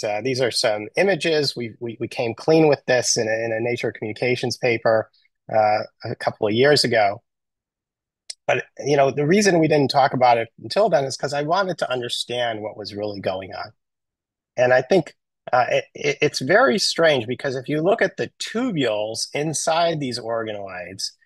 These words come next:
they're invariably apical in. So they're polarized similarly to what you would get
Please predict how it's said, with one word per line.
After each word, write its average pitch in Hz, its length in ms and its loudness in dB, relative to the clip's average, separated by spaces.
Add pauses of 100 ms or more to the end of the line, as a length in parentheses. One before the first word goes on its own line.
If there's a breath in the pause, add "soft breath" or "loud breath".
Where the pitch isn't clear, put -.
(360)
they're 131 180 4
invariably 127 1160 4 (540)
apical 139 640 -2
in. 98 220 -10 (460)
So 110 100 0
they're 110 260 0
polarized 131 760 4
similarly 120 880 2
to 107 140 -8
what 107 280 -2
you 107 100 -8
would 104 200 -8
get 101 260 -4